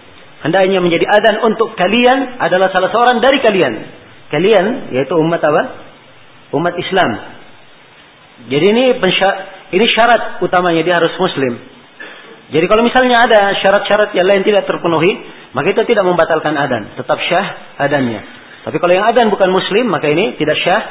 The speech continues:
adzannya. Jelas ya? Ya, dari hadits Malik bin Al-Huwairits ini juga diambil pendalilan tidak harusnya seorang muadzin itu adzan dalam keadaan apa? Bertahara. Ya, dalam keadaan berhadas.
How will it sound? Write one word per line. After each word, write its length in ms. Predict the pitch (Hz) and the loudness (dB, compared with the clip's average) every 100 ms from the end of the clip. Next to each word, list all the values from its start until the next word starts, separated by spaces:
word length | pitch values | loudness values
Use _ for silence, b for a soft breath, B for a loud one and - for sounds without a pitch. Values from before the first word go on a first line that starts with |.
| - - - - - - - - | -14 -20 -20 -20 -20 -20 -16 -4
adzannya. 420 | 147 139 123 107 90 - - - - - | -2 0 -2 -4 -10 -16 -20 -20 -20 -6
Jelas 180 | 143 151 | -2 0
ya? 160 | 151 226 - - - - - - - - - - - - - - - | 0 -2 -6 -16 -20 -20 -20 -20 -20 -20 -20 -20 -20 -20 -20 -18 -8
Ya, 100 | 120 | -4
dari 240 | - 190 190 | 0 2 2
hadits 240 | 185 233 | 0 0
Malik 240 | 196 202 196 | 2 0 0
bin 160 | 175 | -2
Al-Huwairits 400 | 170 170 165 160 | 0 0 0 0
ini 140 | 160 151 | 0 0
juga 240 | 147 165 233 - - - - 131 | 0 0 -2 -4 -16 -20 -10 -4
diambil 240 | 160 180 | 0 0
pendalilan 540 | 175 165 156 175 202 202 | 0 0 0 2 0 0
tidak 220 | 175 160 | 0 0
harusnya 480 | 143 180 226 175 151 | 0 0 0 -2 -2
seorang 240 | 151 151 | 0 0
muadzin 400 | 156 160 151 156 | 0 0 0 0
itu 160 | 156 180 | 0 -2
adzan 320 | 160 156 180 | -2 0 0
dalam 240 | 160 151 147 | 2 0 0
keadaan 320 | 147 143 139 | -2 0 0
apa? 120 | 165 233 - - - - - - - - 127 | -2 -4 -12 -20 -20 -20 -20 -20 -20 -14 -6
Bertahara. 560 | 120 147 147 135 120 - - - - - - - - | -4 -2 0 0 0 -4 -12 -20 -20 -20 -20 -20 -14
Ya, 160 | 101 | -10
dalam 240 | 107 120 127 | -4 -4 -2
keadaan 320 | 127 143 139 | -2 -2 -2
berhadas. 420 | - - 139 123 | -2 -2 -2 -4